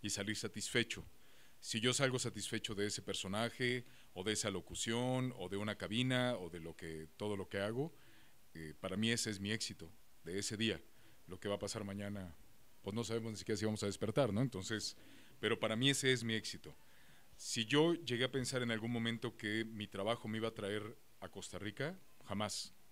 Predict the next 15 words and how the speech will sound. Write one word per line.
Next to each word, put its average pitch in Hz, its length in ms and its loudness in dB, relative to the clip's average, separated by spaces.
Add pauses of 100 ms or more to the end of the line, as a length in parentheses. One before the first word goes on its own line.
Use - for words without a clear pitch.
(400)
jamás, 117 380 2
nunca. 120 340 -2 (720)
Em, 98 680 0 (480)
justo 113 340 0
hoy 107 400 2 (140)
platicaba 98 460 -2
con, 90 340 -6
con 92 140 -8
mi 98 80 -4
pareja, 92 360 -6
con 95 160 -8
Carla, 101 380 -6 (300)
y 98 80 -6
le 101 100 2
decía 101 500 0